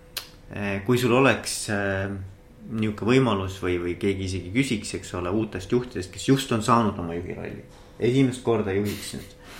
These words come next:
eks ole, võib-olla päris hirmutav, võib-olla nagu täiesti segadusse ajav. Et, et, et mida sa nagu nõuandena või soovitusena, äh, neile kaasa annaksid, et, et noh, mil-, mismoodi olla ikkagi edukas juhina?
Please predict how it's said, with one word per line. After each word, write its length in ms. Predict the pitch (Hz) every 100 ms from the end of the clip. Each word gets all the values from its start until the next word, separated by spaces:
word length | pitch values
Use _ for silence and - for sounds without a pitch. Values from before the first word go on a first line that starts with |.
| - - - -
eks 260 | 90 90 98
ole, 220 | 90 82
võib-olla 380 | 85 117 123 139
päris 240 | 120 131 120
hirmutav, 540 | 123 117 104 - 85
võib-olla 380 | 95 98 113 104
nagu 220 | 101 101
täiesti 320 | 117 113 -
segadusse 560 | 104 131 110 95 - -
ajav. 220 | 90 - - - - -
Et, 260 | - 101 -
et, 300 | 101 104 -
et 240 | 107 101 107
mida 380 | 117 165 226 180
sa 140 | 131 123
nagu 320 | 110 104 107 104 104 107
nõuandena 840 | 107 127 160 135 95 95 - - -
või 140 | 87
soovitusena, 840 | - 127 123 104 98 92 87 82 80 - - - - - -
äh, 260 | - 85 90
neile 280 | 101 110 101
kaasa 360 | 104 139 120 120
annaksid, 480 | 131 107 - 92 92
et, 300 | 92 - 87 95 95 -
et 240 | 95 -
noh, 100 | 90 98
mil-, 360 | 117 165 160 107 92 69 - -
mismoodi 540 | - 170 - 147 123 107
olla 260 | 127 95
ikkagi 300 | 92 98 92
edukas 400 | 107 90 - -
juhina? 320 | 90 85 -